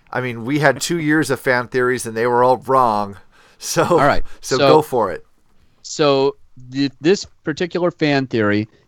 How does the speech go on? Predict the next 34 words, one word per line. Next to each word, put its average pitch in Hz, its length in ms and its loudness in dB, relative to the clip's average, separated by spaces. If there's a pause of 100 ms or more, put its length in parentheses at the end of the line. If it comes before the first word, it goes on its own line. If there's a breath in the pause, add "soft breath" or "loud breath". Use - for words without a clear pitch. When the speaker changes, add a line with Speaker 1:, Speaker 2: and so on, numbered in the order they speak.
(140)
Speaker 2:
is 127 300 2
that 123 300 4
Snoke - 840 0 (500)
is 127 200 0
actually 135 720 -4
the 117 140 -6
first - 560 -4
Jedi. 101 300 -4 (920)
And 127 220 2
it's 113 160 -4
based 175 500 0
off 135 280 0
of 123 400 0 (120)
some 120 640 -4
information 131 580 -4
on 117 80 -2
the 113 100 -6
art 131 220 2
design 107 400 -4
of 104 80 -6
the 107 120 -2
original 110 360 -4
Jedi 107 360 0
Temple 156 440 -2
that's 104 200 -8
in 110 120 0
that 104 160 -2
Star 107 300 0
Wars 104 180 -2
Visual 104 320 -6
Dictionary. 95 580 -4 (180)
Speaker 1:
Mm. 113 300 -16
Speaker 2:
There 117 220 4
is 147 300 2